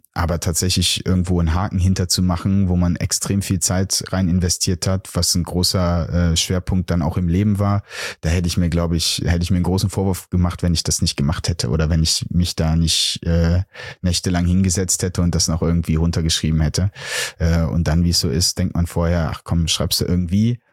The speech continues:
Dann, wenn man dabei ist, sagst du, ja komm, jetzt hast du aber doch noch mal ein bisschen Ambition und machst das irgendwie noch gut, ne? Aber ohne, ohne die freie Zeit, wenn Fußball einfach so weiter durchgelaufen wäre,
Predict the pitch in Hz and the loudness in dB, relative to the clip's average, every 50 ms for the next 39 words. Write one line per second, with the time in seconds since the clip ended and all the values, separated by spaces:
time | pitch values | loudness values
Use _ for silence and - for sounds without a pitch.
0 | _ - 85 85 85 85 87 85 85 78 76 76 82 85 90 92 87 - 87 82 | _ -4 -2 0 2 2 2 2 2 2 0 0 0 0 0 0 0 -2 -2 -2
1 | - - 85 82 82 82 - - 85 82 78 76 - 85 - - 78 76 80 80 | -2 0 0 0 0 0 -2 -2 -2 0 0 0 0 -2 -2 0 0 0 0 0
2 | 73 85 82 87 85 82 82 82 85 80 80 - - 90 - 85 85 82 - - | 0 2 2 2 2 2 2 2 2 2 0 0 0 0 0 2 0 0 0 0
3 | 87 90 95 95 - _ - - - - - - - 87 85 87 90 - 82 - | 0 0 0 0 -2 _ -10 -14 -12 -12 -12 -6 -2 0 0 0 0 0 0 0
4 | - 80 80 78 80 78 78 73 - 82 78 73 - - 90 98 107 104 - _ | 0 0 0 2 2 0 0 -2 0 -2 -2 -2 0 0 2 2 2 0 -4 _
5 | _ - - 82 80 80 78 60 - 90 92 95 90 87 85 82 - 87 95 92 | _ -6 -4 -2 0 0 -2 0 0 0 2 2 2 2 0 0 0 0 2 2
6 | 87 80 85 80 - - - 82 85 82 - - 87 90 85 98 87 - - 104 | 2 0 0 -2 -2 -4 -4 -2 -2 -2 -2 -2 -2 -2 0 -2 -2 0 0 -2
7 | - - 95 78 85 98 - 95 - - 90 82 90 90 - - 82 85 98 101 | 0 0 -2 0 0 0 0 0 0 0 0 0 0 0 0 0 0 0 0 0
8 | - - 92 90 92 87 - 87 80 78 82 85 87 | 0 0 0 0 0 0 0 0 0 2 2 0 0